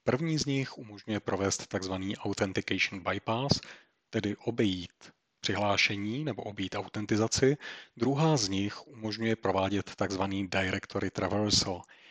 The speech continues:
To by samo o sobě nebylo až tak hrozné, ale ten directory traversal v tomhle konkrétním případě umožňuje v podstatě procházet celý souborový systém i zapisovat do něj. A v momentě, kdy má útočník takovouhle schopnost,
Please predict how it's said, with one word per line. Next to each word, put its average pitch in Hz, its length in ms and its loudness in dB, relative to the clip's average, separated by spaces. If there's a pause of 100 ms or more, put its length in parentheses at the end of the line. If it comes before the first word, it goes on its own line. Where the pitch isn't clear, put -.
(380)
To 110 120 -2
by 165 100 2
samo 160 220 2
o 139 60 -4
sobě 135 300 2
nebylo 127 360 4
až 123 140 -2
tak 110 160 0
hrozné, 107 360 0
ale 113 140 2
ten 110 200 -2
directory 104 560 0
traversal 113 580 4
v - 80 -10
tomhle 123 320 0
konkrétním 120 540 0
případě 104 520 0 (320)
umožňuje 120 840 4
v - 140 -12
podstatě - 460 2
procházet 113 800 2
celý 110 340 2
souborový 113 520 2
systém 110 600 4
i 131 140 8
zapisovat 113 640 6
do 95 200 -2
něj. 95 360 -2 (500)
A 110 120 -2
v 98 60 -8
momentě, 120 420 2
kdy 117 160 6
má 113 160 6
útočník 107 600 -2
takovouhle 104 600 0
schopnost, - 600 -4